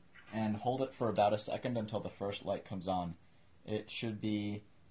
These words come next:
the, um, the solid blue light should come on. Um, if you hold it too long, the red light will come on also. You don't wanna do that.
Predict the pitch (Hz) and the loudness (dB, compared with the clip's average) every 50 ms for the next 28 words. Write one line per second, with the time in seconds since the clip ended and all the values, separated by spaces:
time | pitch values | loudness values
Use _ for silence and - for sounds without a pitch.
0 | - - - - - - 98 98 98 98 95 92 92 90 - - 98 95 92 92 | -20 -20 -20 -18 -12 -10 -8 -6 -6 -6 -4 -4 -6 -8 -8 -8 -6 -4 -2 -2
1 | 92 92 90 90 85 85 90 - - - - - - - - - - - - - | -2 -4 -4 -4 -6 -6 -8 -10 -12 -20 -20 -20 -20 -20 -20 -20 -20 -20 -20 -20
2 | - - - - - - - - 92 104 101 - - 113 104 104 104 104 92 - | -20 -20 -20 -20 -20 -20 -18 -12 -8 -6 -4 0 2 2 4 4 2 0 -2 -4
3 | 101 101 101 98 92 90 82 82 82 - - - - - - - - 95 92 85 | -4 -2 -2 0 0 0 -2 -2 -4 -10 -12 -14 -14 -12 -10 -6 -4 -4 -4 -4
4 | - 92 87 - - - - - - - - - - - - - - 92 92 92 | -4 -6 -10 -10 -16 -20 -20 -20 -20 -20 -20 -20 -20 -20 -18 -10 -6 -4 -4 -4
5 | 92 - - 107 107 120 123 123 123 - 131 120 113 107 107 107 101 98 95 92 | -4 -4 -4 0 2 2 2 2 0 -2 -4 -2 0 2 2 2 0 -2 -2 -2
6 | 90 92 92 87 87 - - - - 104 90 87 87 82 85 87 - - 87 90 | -2 -2 -2 -4 -4 -6 -8 -10 -6 -6 -4 -4 -4 -6 -8 -8 -8 -8 -8 -8
7 | 87 90 - 87 87 82 - 87 82 82 87 - | -8 -8 -8 -10 -10 -10 -10 -10 -8 -8 -10 -10